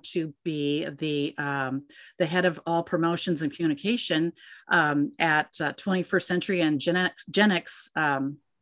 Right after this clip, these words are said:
the, the breeding service. Um, people like Bonnie Moore, the, the artist who I grew up with, uh, I knew her as Bonnie Bianchi, but we had all of these women that, um, you might recognize their names.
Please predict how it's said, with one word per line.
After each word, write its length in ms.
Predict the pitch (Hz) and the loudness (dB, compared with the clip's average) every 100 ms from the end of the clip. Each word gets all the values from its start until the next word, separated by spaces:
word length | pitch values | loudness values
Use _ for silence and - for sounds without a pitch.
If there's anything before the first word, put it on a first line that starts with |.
| _ _ _ _ _ _ - | _ _ _ _ _ _ -8
the, 260 | 175 160 160 | -2 -2 -2
the 140 | 147 | 4
breeding 260 | 202 262 285 | 6 8 6
service. 560 | - 143 147 143 - - - - - | 6 -2 -4 -8 -10 -12 -20 -20 2
Um, 380 | 180 165 156 - - - | 8 8 6 0 -6 -4
people 240 | 247 254 | 0 4
like 180 | 214 180 | 4 4
Bonnie 280 | 208 220 233 | 6 8 8
Moore, 460 | 240 214 - - - - | 8 6 2 -2 -12 -4
the, 300 | 165 156 151 | 2 2 2
the 100 | 185 | 2
artist 520 | 202 208 147 - - | 4 4 4 -4 -4
who 320 | 185 175 170 - | 0 2 2 4
I 180 | 165 165 | 4 4
grew 300 | - 175 180 | 2 2 2
up 160 | 185 | 2
with, 300 | 190 180 175 - | 2 2 0 -6
uh, 180 | 160 151 - | -4 -4 0
I 140 | 160 214 | 6 6
knew 140 | 175 | 6
her 80 | 180 | 4
as 120 | 170 | 2
Bonnie 320 | 170 175 196 | 0 0 2
Bianchi, 640 | 196 196 208 226 - - - - - - | 2 2 2 0 -4 -10 -14 -18 -18 6
but 200 | 196 170 - _ - | 8 8 2 _ -4
we 260 | 196 233 240 | 4 6 6
had 400 | 220 277 285 226 _ _ - | 4 4 4 2 _ _ 4
all 260 | 226 269 | 6 6
of 140 | 262 - | 4 0
these 260 | 233 202 | 0 2
women 520 | 202 214 190 160 160 | 2 4 6 4 4
that, 340 | 156 156 151 - - | 4 4 4 0 -2
um, 520 | 165 151 139 139 156 | 0 2 2 0 -4
you 160 | - 175 | 0 2
might 280 | 175 185 175 | 4 2 4
recognize 600 | 185 185 180 170 156 143 | 2 4 2 2 2 0
their 140 | 156 | 0
names. 560 | 151 170 143 139 143 | 2 2 0 0 -4